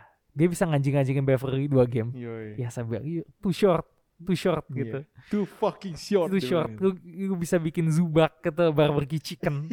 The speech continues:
Speaker 2: <laughs> Barbecue chicken.
Speaker 1: Dia bisa, apa ya, gua, gua suka banget, eh, karakternya, apa ya, Beverly. Beverly kan bacot deh.
Speaker 2: Iya.
Speaker 1: Bacot basically kan. Jadi di dua se-, dua game pertama itu Beverly sering main, dapat rotasi, sering jagain Luka. Itu di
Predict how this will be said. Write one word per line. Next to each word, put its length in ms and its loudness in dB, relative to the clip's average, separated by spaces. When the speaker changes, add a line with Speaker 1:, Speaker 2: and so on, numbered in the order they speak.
Speaker 2:
<laughs> 340 0
Barbecue 480 -14
chicken. 240 -16
Speaker 1:
Dia 120 4
bisa, 200 -6
apa 240 0
ya, 60 -6
gua, 220 -2
gua 180 4
suka 160 6
banget, 300 6
eh, 260 0
karakternya, 640 0
apa 180 -14
ya, 80 0
Beverly. 320 2
Beverly 340 0
kan 160 -8
bacot 480 -4
deh. 120 -10
Speaker 2:
Iya. 200 -6
Speaker 1:
Bacot 400 0
basically 500 -2
kan. 140 -6
Jadi 300 -2
di 80 2
dua 220 8
se-, 240 2
dua 180 4
game 220 0
pertama 420 -2
itu 220 -4
Beverly 380 0
sering 200 -8
main, 460 -4
dapat 240 -6
rotasi, 400 -6
sering 240 -4
jagain 340 0
Luka. 380 -2
Itu 220 0
di 240 -2